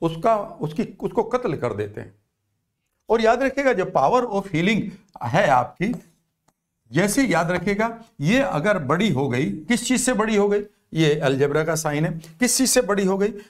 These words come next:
अब समझने की कोशिश करिएगा, जो आपकी प्रेजेंट प्रोग्रामिंग है बीमारी की, जो आपकी प्रेजेंट प्रोग्रामिंग है माइंड की, pro-, programming of mind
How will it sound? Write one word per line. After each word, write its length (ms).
अब 100
समझने 340
की 100
कोशिश 360
करिएगा, 420
जो 200
आपकी 380
प्रेजेंट 640
प्रोग्रामिंग 540
है 320
बीमारी 420
की, 140
जो 100
आपकी 300
प्रेजेंट 500
प्रोग्रामिंग 800
है 360
माइंड 320
की, 460
pro-, 400
programming 580
of 280
mind 320